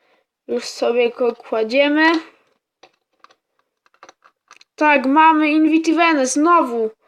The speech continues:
Po raz drugi. No i mamy Liverpool i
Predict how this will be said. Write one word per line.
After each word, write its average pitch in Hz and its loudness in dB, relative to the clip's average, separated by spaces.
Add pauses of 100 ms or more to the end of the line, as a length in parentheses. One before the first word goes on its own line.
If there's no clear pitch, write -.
(300)
Po 294 0
raz 294 0
drugi. 247 -6
No 247 -6
i 269 -2
mamy 269 0
Liverpool 285 0 (920)
i 254 -2